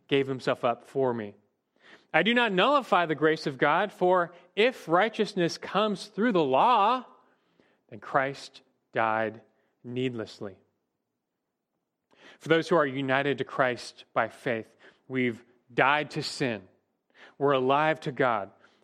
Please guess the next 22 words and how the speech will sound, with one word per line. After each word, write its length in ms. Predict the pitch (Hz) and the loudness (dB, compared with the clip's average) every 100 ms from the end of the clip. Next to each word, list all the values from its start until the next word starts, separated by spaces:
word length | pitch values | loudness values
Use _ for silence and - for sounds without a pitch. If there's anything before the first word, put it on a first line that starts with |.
| - | -2
Christ 480 | - 165 160 - | 2 2 0 -6
lives 380 | 139 147 135 120 - | 0 0 0 -6 -8
in 200 | 156 147 | -4 -2
us. 560 | 113 - - - - _ _ _ _ _ _ | -4 -6 -16 -18 -20 _ _ _ _ _ _
And 320 | 143 139 139 - _ _ | -4 -2 -4 -10 _ _
his 580 | - - 233 302 220 | -10 0 0 2 0
righteousness 760 | 160 165 175 190 170 185 185 180 | 2 0 2 -2 -2 -2 -2 -2
is 120 | 156 | -2
now 200 | 202 220 | 0 0
our 500 | 147 156 226 - 120 - - _ - | 0 2 4 2 -2 -8 -20 _ -2
righteousness. 760 | 135 123 123 - 123 98 - - - - _ | -2 0 -8 -8 -10 -10 -16 -20 -20 -20 _
That's 240 | 175 196 | -4 -4
the 220 | - 208 - | -2 -2 -2
only 420 | 156 208 277 285 180 | -4 0 4 4 4
way 500 | 135 123 123 127 123 _ _ _ | 2 0 0 -4 -8 _ _ _
you 100 | 147 | -8
can 120 | 156 | -4
be 80 | 131 | -4
made 240 | 123 117 | -2 -2
right 200 | 117 117 | -2 -2
with 200 | 123 117 | -4 -10
God. 420 | - 107 107 147 | -4 -2 -2 -4